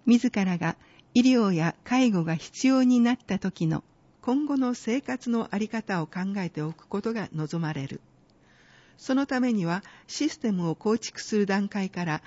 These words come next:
住民に情報を提供し、地域住民の参加を得て進めていくことを求める。五、関係機関とのネットワーク化、町内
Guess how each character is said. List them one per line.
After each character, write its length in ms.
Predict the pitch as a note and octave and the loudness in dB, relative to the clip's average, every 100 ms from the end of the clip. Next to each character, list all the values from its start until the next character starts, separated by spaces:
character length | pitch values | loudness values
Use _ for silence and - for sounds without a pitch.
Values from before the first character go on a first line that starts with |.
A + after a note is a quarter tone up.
| - - - | -16 -20 -8
住 280 | F#3+ A#3+ | 0 2
民 280 | B3 A#3+ A3 | 4 2 2
に 160 | G#3 F#3 | 2 0
情 260 | G3 A3+ | 0 0
報 340 | C4 B3+ A#3+ A3 | 0 -4 -2 0
を 100 | A3+ | -2
提 300 | - A3 G#3 | -2 -2 -2
供 260 | G3+ F#3+ | -2 -4
し、 300 | F#3+ - E3+ - - - - _ _ _ | -4 -8 -8 -8 -20 -20 -20 _ _ _
地 200 | - C4+ | -6 -4
域 240 | C#4+ C#4+ B3+ | -2 -2 -2
住 240 | B3+ B3+ | 0 2
民 240 | G3+ F3 | 2 0
の 140 | C#3 C3+ | -2 -4
参 280 | - G#3+ B3 | -4 -4 -2
加 220 | B3+ A3+ | -2 0
を 180 | F#3 - - | -2 -6 -4
得 100 | C4 | -4
て 220 | - A#3 | 0 -2
進 320 | - - - G3+ | -4 -10 -2 -2
め 140 | G3 | 0
て 120 | G3 | -2
い 60 | F3 | -4
く 120 | - | -4
こ 120 | F#3 | -8
と 140 | A#3 B3+ | -2 -2
を 80 | |
求 240 | E3 C#3+ D3 | -2 -4 -6
め 120 | C#3 | -6
る。 140 | - - _ _ _ _ _ _ _ _ _ _ _ - | -10 -18 _ _ _ _ _ _ _ _ _ _ _ -10
五、 220 | F#3+ F#3+ - _ _ _ _ _ _ _ | -4 -4 -6 _ _ _ _ _ _ _
関 220 | B3+ C#4 | -4 -2
係 220 | - D#4 | -2 -4
機 120 | D#4 - | -6 -6
関 220 | B3 G3+ | -4 -4
と 140 | F3 | -4
の 160 | E3 E3 | -4 -4
ネ 140 | F3+ | -4
ッ 60 | F3+ _ | -4 _
ト 120 | A#3 | -2
ワ 180 | A3 G#3+ | -2 -4
ー 20 | |
ク 160 | G#3 - | -6 -12
化、 220 | - D3+ - _ _ _ _ _ _ _ | -8 -8 -10 _ _ _ _ _ _ _
町 240 | - C#4+ C4+ | -2 0 2
内 300 | F#3+ E3+ | 0 -2